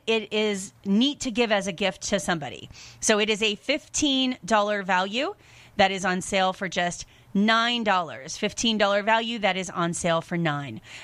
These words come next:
The number again to dial to save some money is two two one save. That is two two one, seven two eight three. You can give me a call and save some money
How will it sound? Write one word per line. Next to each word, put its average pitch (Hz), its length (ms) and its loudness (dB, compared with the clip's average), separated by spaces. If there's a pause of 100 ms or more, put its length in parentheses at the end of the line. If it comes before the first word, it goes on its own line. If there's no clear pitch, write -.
(100)
The 214 120 4
number 262 400 2
again 220 360 -2
to 240 100 -8
dial 196 320 2
to 196 200 -6
save 185 300 -2
some 185 160 -2
money 185 300 2
is 262 160 -4
two 196 260 -2
two 190 320 -2
one 160 400 -2
save. 214 720 -2 (320)
That 330 160 6
is 311 240 -2
two 262 240 -4
two 262 260 -2
one, 185 420 0 (220)
seven 180 380 0
two 185 200 -2
eight 175 220 -2
three. 254 300 2
You 185 220 -6
can 240 160 -4
give 233 140 -2
me 254 140 0
a 254 60 0
call 269 420 0
and 254 160 -6
save 196 320 -2
some 190 180 0
money 190 360 0